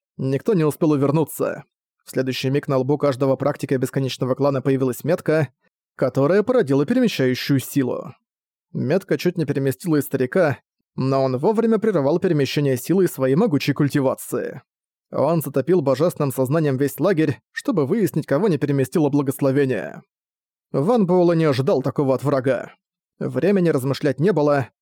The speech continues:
он попытался создать красную метку на лбу с помощью техники истока. В этот раз техника, которая никогда его не подводила, не смогла подделать метку.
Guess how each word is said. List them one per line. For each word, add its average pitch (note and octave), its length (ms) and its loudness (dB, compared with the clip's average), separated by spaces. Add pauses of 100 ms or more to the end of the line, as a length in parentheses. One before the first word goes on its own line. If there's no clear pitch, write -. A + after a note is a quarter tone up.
(180)
он C4+ 140 -2
попытался F#3+ 480 -2
создать C#3+ 300 -4
красную D3 380 0
метку F3 260 0
на C#3 100 0
лбу C3 200 0
с - 60 -14
помощью D3 340 -2
техники C#3 380 -2
истока. C#3+ 500 0 (640)
В B2 220 -2
этот F#3+ 200 0
раз F3+ 200 2
техника, G3+ 440 0
которая D#3+ 340 0
никогда C#3+ 340 0
его D3+ 180 2
не D3 100 0
подводила, C#3 480 2
не D3+ 100 0
смогла D#3 340 0
подделать C3+ 420 0
метку. C3+ 540 -2